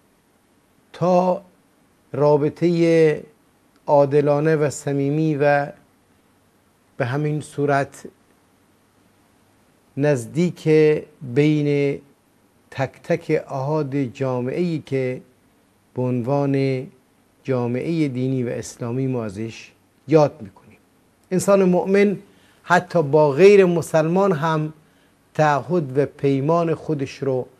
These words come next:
آنچنان پایبند میمونه که به هیچ عنوان فردی نمیتونه بهش حس دوگانگی فکری دست بده که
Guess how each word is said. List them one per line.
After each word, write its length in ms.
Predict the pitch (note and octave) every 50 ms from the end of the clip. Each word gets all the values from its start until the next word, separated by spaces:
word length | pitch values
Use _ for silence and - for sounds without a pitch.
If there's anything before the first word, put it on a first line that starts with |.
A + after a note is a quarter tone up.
| _ _ _ _ _ _ _ -
آنچنان 680 | D3 D3 D3 C#3+ - - - D#3+ D#3+ F3 F#3+ G3+ G#3 F#3
پایبند 800 | - - - E3+ E3 E3 D#3+ D#3 D3 F#3 G3 G#3 G3+ G3 F#3+ F3+
میمونه 520 | F3+ F3 E3+ E3 E3+ E3+ E3 D#3+ D#3 - _ _ _ _ _ _ _ _ _ _ _ _ _ _
که 500 | - - D3+ D3+ D3+ D3+ D3+ D3+ D3+ D3+ - _ _ _ _ _ _ _ _ _ _ _
به 80 | - C#3+
هیچ 400 | B2+ B2+ D#3 F3+ F3+ D#3+ - - - _
عنوان 760 | - D#3 D3 C#3+ C3 C3+ D#3 D#3+ E3 E3 E3 E3 D#3+ D3+ - - - _ _ _ _ _ _ _ _ _ _ _ _ _ _ _ _ _ _ _ _ _ _ _ _ _ _ _ _ _ _ _ _ _ _ _
فردی 960 | - - - D#3 E3 E3+ D#3+ D3+ B2+ B2+ C3 D3 D#3 D#3+ D#3 D#3 D#3 D#3+ D#3+ - _ _ _ _ _ _ _ _ _ _ _ _ -
نمیتونه 600 | D3 E3+ F3+ F3+ E3+ E3 - - D#3 D3+ D3+ C#3+
بهش 640 | C3 A#2 A2+ A2+ C#3 C#3 C3+ C#3+ D3 C#3 - - - - - - -
حس 420 | E3 G3 F#3+ - - - - - F3 F3 F3 F3 F3 - - - _ _ _ _ _ _ _ - A2 G#2
دوگانگی 1000 | B2 C#3+ D3+ C#3 B2+ D3 D3 D3 D3 D3 D3 D3 C#3+ C#3 C#3+ F3 F#3+ F#3 E3+ D3+
فکری 800 | - - - C#3+ C3+ - - - D3 C#3 D3 F3+ F#3+ F#3 F#3 F3
دست 420 | D#3 D#3+ D3+ D3 C3+ - - -
بده 200 | D3+ D3 C#3 C#3+
که 340 | C3+ - - C3+ B2+ A#2+ B2